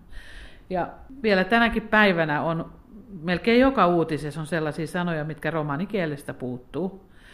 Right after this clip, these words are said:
Niin kuitenkin olisi tärkeää, että romanikuulijat ymmärtäisivät, mitä me puhumme, tai niin, mitä romanikielellä sanotaan. Aika usein teen sivulauseita, missä yritän kertoa, että tämä,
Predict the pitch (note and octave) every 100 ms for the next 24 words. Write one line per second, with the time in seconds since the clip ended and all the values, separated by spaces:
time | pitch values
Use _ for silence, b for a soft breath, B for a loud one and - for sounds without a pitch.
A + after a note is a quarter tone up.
0 | b b b - F#3 F3+ F#3 - - -
1 | B3 A#3+ G#3+ G3 F3 - A3+ A3 - D#3
2 | D3 C#3+ D#3+ D3+ F3+ F3 D#3+ E3+ G3 D#3+
3 | C#3+ - E3 G3 E3+ C#3+ C#3 C#3 C3+ C3
4 | C#3 C3+ E3 D#3 C3+ C3+ C#3+ D#3+ E3 E3+
5 | F#3+ G3 F3 D#3 C3+ - - - E3+ D#3+
6 | E3+ E3+ D#3+ - D#3 C#3 - G3+ F#3 E3
7 | D3+ D3+ B B B B B G#3+ A3+ A3
8 | A3 A#3+ G#3 F3 G3+ F#3+ F#3 B3 A3 E3+
9 | D#3+ D#3+ D3+ - C#3 - D3+ - - E3+
10 | E3 C#3+ F3 D#3 D3 C#3+ F3 D#3+ C#3 C#3+
11 | C3+ C#3+ - D#3+ D3